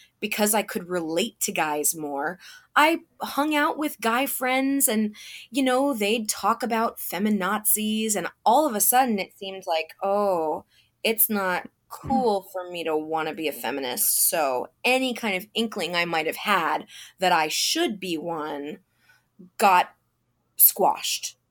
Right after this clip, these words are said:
Speaker 1: for a good handful of years, I would say. Probably until I was in college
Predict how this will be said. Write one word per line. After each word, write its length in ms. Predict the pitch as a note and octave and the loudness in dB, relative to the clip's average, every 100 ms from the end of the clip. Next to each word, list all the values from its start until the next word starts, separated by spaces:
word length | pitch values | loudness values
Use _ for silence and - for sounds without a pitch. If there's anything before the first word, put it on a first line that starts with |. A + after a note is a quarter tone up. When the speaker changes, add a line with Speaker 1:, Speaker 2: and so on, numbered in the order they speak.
| _ _ - | _ _ -16
Speaker 1:
for 440 | - G#3 F#3 - - | 0 4 4 2 2
a 220 | F#3+ F3+ - - G#3+ | 4 2 -4 -14 -4
good 420 | G3 G3+ G3 E3+ | 0 2 2 0
handful 560 | F3+ E3 D#3+ D3+ E3 D#3 | -2 -2 -2 -4 -2 -2
of 120 | D#3+ | -4
years, 400 | D#3 D3 - - | -4 -4 -4 -4
I 100 | D#3 | -4
would 160 | - | -4
say. 300 | - C#3+ A#2+ - - - _ | -2 0 -2 -6 -20 -20 _
Probably 480 | G4 G#4+ G#4+ C#4 C#4 | 8 8 4 0 0
until 320 | C4 C4 B3+ | 0 2 2
I 100 | B3 | 4
was 140 | A#3 | 2
in 160 | A#3 G#3+ | 0 -2
college 640 | - G3 G#3 F#3+ F#3 - | 2 2 4 0 -2 -6